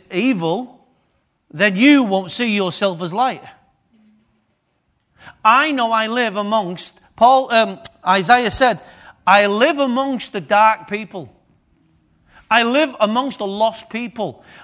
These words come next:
I live amongst them. I know what I live among." If I don't know what I live among, how can I ever shine? Because I don't recognize.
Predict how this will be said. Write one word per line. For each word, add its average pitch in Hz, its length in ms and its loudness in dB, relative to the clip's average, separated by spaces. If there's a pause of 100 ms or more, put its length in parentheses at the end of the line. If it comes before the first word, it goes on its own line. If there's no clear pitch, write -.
(120)
I 226 180 6
live 254 280 0
amongst 254 500 2
them. 240 100 -2
I 220 120 0
know 240 300 4
what 240 280 0
I 208 140 4
live 233 240 0
among." 233 500 -4 (1600)
If 285 160 2
I 277 120 8
don't 285 280 4
know 285 180 8
what 277 180 4
I 240 120 4
live 247 200 2
among, 226 320 0
how 247 260 4
can 254 200 0
I 247 160 0
ever 247 360 0
shine? 285 640 -6 (1000)
Because 285 200 2
I 269 40 4
don't 254 180 2
recognize. 233 960 -2